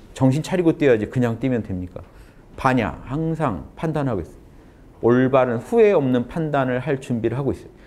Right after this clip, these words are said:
그리고 그런 지-, 지적 작용을 하고 있어요. 지금 이렇게 살아가시는 게 보살이에요. 현상계 안에서.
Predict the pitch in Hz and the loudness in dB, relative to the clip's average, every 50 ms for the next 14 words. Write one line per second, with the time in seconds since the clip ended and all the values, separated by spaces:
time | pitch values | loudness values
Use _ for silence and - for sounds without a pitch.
0 | - - - - - - 120 113 104 - 123 117 117 117 - - - - - - | -20 -20 -14 -6 -4 -2 -2 -2 -2 0 -2 -2 -2 -4 -8 -20 -20 -14 -10 -10
1 | 117 - - 127 127 - - 104 95 101 98 104 110 135 156 135 92 82 - - | -4 0 0 0 0 0 -2 -2 0 0 -2 -2 -4 -4 -4 -6 -6 -6 -8 -16
2 | - - - - - - - - - - - - - - - 139 131 147 190 233 | -20 -20 -20 -20 -20 -20 -20 -20 -20 -20 -20 -20 -14 -6 -2 0 2 4 2 2
3 | 233 - 196 - - 202 202 208 202 185 180 165 165 - 165 147 139 135 123 120 | 2 -2 -6 -4 0 2 2 2 4 4 2 0 0 -2 -4 -2 0 0 0 2
4 | 120 139 139 139 - 131 - 127 104 82 80 67 57 50 - - - - - - | 0 0 0 0 0 0 0 0 -4 -4 -4 -6 -8 -8 -12 -16 -20 -20 -20 -20
5 | - _ - - 160 151 131 127 107 92 82 80 78 82 80 69 69 - | -20 _ -8 -6 -4 -4 -2 -2 -4 -2 -2 -2 -4 -4 -6 -10 -12 -14